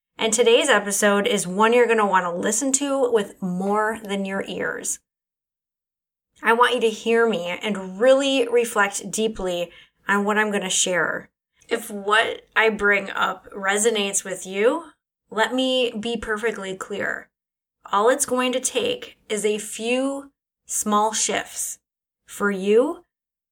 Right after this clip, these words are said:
to entirely change your life. We can simplify this all the way down to very basic. It starts by having a day on purpose. <laughs>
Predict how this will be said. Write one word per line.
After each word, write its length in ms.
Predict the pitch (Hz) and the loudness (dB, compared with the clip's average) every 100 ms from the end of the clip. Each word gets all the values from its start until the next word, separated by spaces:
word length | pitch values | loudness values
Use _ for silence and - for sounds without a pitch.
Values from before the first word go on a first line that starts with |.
| _ - | _ -6
to 160 | 233 | 0
entirely 640 | 220 214 220 214 214 208 202 | 0 0 0 0 0 0 -2
change 320 | - 175 175 | -4 -6 -6
your 100 | 170 | -6
life. 480 | 170 - - - - _ _ _ _ _ _ _ _ - | -4 -6 -8 -16 -20 _ _ _ _ _ _ _ _ -6
We 140 | 220 | -4
can 220 | 226 240 | -2 0
simplify 720 | 220 254 240 240 240 226 233 226 | 0 0 -2 -4 -2 2 2 2
this 500 | 233 240 247 - - _ _ _ _ - | 0 0 -2 -4 -10 _ _ _ _ -8
all 520 | - 208 233 247 247 247 | 0 6 6 6 4 6
the 80 | 247 | 8
way 220 | 240 247 | 8 8
down 460 | 214 170 202 196 185 _ - | 6 2 0 -6 -12 _ -4
to 160 | 208 | -4
very 360 | 175 190 185 190 | -4 -6 -4 -4
basic. 720 | - - - - - - _ _ _ _ _ _ | -4 -2 -4 -4 -10 -16 _ _ _ _ _ _
It 160 | 165 165 | -8 -2
starts 800 | - - 302 254 - - - - _ _ _ _ _ | -2 2 4 4 2 -2 -6 -6 _ _ _ _ _
by 140 | 170 180 | -6 -6
having 520 | - 170 180 214 208 | -2 -2 -2 -4 -6
a 120 | 208 | -8
day 480 | 165 175 180 233 208 _ _ _ _ _ 175 | -4 -4 -4 -6 -14 _ _ _ _ _ -4
on 160 | 190 | -4
purpose. 560 | 208 - - - - | -4 -8 -8 -8 -8
<laughs> 40 | - | -8